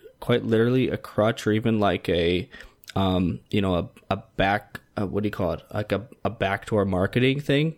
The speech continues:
Not trying to get too crazy about this, but that, and people, I've heard the stories of, "Oh, here I'm, uh, forty, forty-five-year-old white male wandering around the park at three in the morning trying to catch a Pokeball,"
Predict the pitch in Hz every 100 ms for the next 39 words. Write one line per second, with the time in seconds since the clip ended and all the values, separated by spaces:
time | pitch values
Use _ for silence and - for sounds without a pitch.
0 | _ 143 117 - - - 160 165 170 170
1 | - 180 156 117 110 104 92 85 101 98
2 | - 104 117 117 - - - - 127 147
3 | 156 139 139 - 143 160 165 175 - 143
4 | 131 131 139 127 117 117 165 175 139 151
5 | 143 143 - - - - - - 123 120
6 | 120 - 143 147 147 143 - _ _ _
7 | - - 147 143 139 135 135 127 123 120
8 | 123 127 120 104 131 131 117 113 120 120
9 | 120 117 117 117 117 113 120 - - -
10 | _ - - - 143 139 117 - 113 -
11 | 131 131 120 113 127 131 113 107 - 120
12 | 117 - - 123 156 127 - _ _ -
13 | 135 139 104 - - 82 110